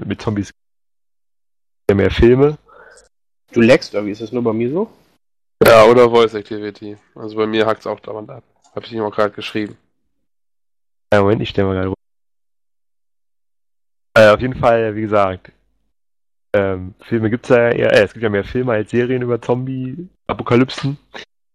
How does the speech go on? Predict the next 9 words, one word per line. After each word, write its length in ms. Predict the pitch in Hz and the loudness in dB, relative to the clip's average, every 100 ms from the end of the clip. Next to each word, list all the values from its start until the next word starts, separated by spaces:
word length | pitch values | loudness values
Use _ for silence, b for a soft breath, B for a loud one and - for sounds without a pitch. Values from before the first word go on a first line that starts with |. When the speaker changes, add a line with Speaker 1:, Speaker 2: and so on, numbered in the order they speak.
| _ _ _ _ _ _ - | _ _ _ _ _ _ 0
Speaker 1:
Äh, 60 | 110 | 2
aber 300 | 104 104 101 | 2 0 0
die 420 | 101 _ 123 127 120 | -2 _ -2 2 4
Serie 320 | 113 117 110 | 4 2 2
ist 300 | 104 - - | 0 -6 -4
sehr 180 | 104 98 | 0 0
gut, 280 | 92 92 | -2 -12
finde 320 | - 104 90 90 | -8 -8 -6 -8
ich. 200 | - | -10